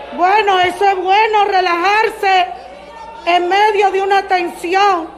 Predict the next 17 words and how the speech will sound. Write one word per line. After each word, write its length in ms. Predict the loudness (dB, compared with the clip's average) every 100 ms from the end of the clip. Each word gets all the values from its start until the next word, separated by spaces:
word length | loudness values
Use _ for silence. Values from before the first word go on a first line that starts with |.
| -20 -20 -4
Es 180 | -4 0
bueno 260 | 0 0 0
relajarse 840 | 0 0 0 0 -2 -4 -6 -6 -10 -20 -20 -20 -20 -10
en 180 | -8 -6
medio 340 | -4 -2 -2 -2
de 100 | -2
una 220 | -4 -2
tensión. 720 | -2 -2 -8 -8 -8 -8 -16 -20 -20 -20 -20 -20 -20 -20 -20 -20 -20 -20 -20 -20 -20 -20 -20 -20 -20 -20 -8
Yo 160 | -2 2
lo 120 | 2
estoy 360 | 2 2 2 2
madurando, 760 | 0 0 0 0 0 0 -2
lo 80 | -4
estoy 260 | 0 0 0
pensando 680 | -2 -4 -2 -2 -2 -4 -4
todavía. 560 | -4 -4 -6 -10 -14 -18 -20 -20 -20 -20 -20 -20 -20 -18 -4
Pero 240 | 0 4